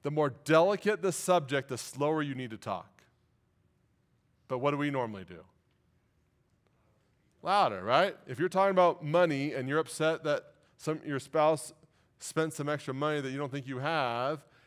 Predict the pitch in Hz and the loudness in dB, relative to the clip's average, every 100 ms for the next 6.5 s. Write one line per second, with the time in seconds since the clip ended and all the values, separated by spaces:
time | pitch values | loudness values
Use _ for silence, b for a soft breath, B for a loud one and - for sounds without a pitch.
0 | b 156 165 160 151 147 190 208 175 165 | b -8 -6 -4 -4 -4 -4 -4 -6 -10
1 | _ _ _ _ _ _ _ _ _ 262 | _ _ _ _ _ _ _ _ _ -16
2 | - 196 185 190 170 _ _ _ _ _ | -8 -4 -4 -6 -16 _ _ _ _ _
3 | 294 285 202 240 208 143 110 104 - _ | -12 -10 -8 -8 -6 -6 -6 -10 -14 _
4 | _ _ _ _ _ _ _ _ _ _ | _ _ _ _ _ _ _ _ _ _
5 | _ _ _ _ _ _ _ 311 285 277 | _ _ _ _ _ _ _ -2 2 4
6 | 269 226 175 143 | 6 6 8 6